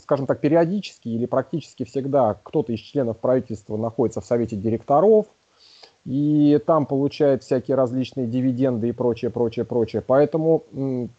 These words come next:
как поднять капитализацию, то есть стоимость акций Аэрофлота в наступающем сезоне, я думаю, придумают. Поэтому, резюмируя, можно сказать, что надо дождаться все-таки выхода к семидесяти пяти, и вот там где-то присматриваться,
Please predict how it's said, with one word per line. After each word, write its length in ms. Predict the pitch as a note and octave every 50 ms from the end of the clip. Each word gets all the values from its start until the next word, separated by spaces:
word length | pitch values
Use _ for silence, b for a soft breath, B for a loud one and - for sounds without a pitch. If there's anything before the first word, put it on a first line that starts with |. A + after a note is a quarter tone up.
| _
как 240 | - F#3+ F#3 F#3 -
поднять 420 | - E3 E3 D#3 E3+ F3+ E3+ C#3+ -
капитализацию, 1300 | - D#3 - - - D#3 C#3+ D#3 E3 D3 E3+ E3+ D#3 C3+ - - - C3 B2+ B2 B2 A#2+ A#2+ A2+ A2+ A2+ - -
то 80 | C#3+
есть 160 | C#3 B2 A#2+ -
стоимость 440 | - - D#3 C#3+ C3 C3 B2 - -
акций 360 | A#3+ C4 B3+ - - A#2 G#2+ A2
Аэрофлота 540 | A#2 B2 C3 B2+ - C3+ A2+ G2+ - - - _ _ -
в 40 | A2+
наступающем 640 | A2 A2 - B2 - - B2 A#2 A2 A2 A2+ G2+
сезоне, 280 | - - C3 A#2 G#2 F#2+
я 120 | A#2+ D3+
думаю, 240 | F3 G3+ F#3+ F#3 E3
придумают. 540 | - D3+ D3+ D3 C3 C3+ A#2+ F#2 - - - B B B B B B B -
Поэтому, 600 | - C3+ D#3+ E3 F3 F3 F3+ F3+ F3+ F3 - -
резюмируя, 600 | C3 C#3+ D3+ D3+ C#3 E3 F#3 G#3 B3 B3 G#3 F3+ D#3
можно 240 | D#3 D#3+ D3+ D#3+ D3
сказать, 260 | - - F3 D#3+ D3
что 120 | - D3+
надо 180 | E3 D#3+ C#3+ B2+
дождаться 540 | B2 D3 D3+ D3+ D3 E3 D3+ - - - G#2+
все-таки 360 | - - A2+ - _ - A#2
выхода 380 | A2+ D#3 C#3+ - C3 A2+ A#2+
к 60 | - -
семидесяти 500 | - C3 C3+ C#3 C3+ C3+ C3 _ - C#3
пяти, 340 | - E3+ E3 - A3+ A3+ G3
и 40 | D#3+
вот 180 | C#3+ A#2+ -
там 220 | - C3+ - D3 A#2+
где-то 280 | A#2 B2+ A2+ A2 B2 -
присматриваться, 1080 | - A2 A2 - C3+ C3+ C3+ - - A#2 A2 G#2+ - _ - A2+ A2 A2 A2 A2 A2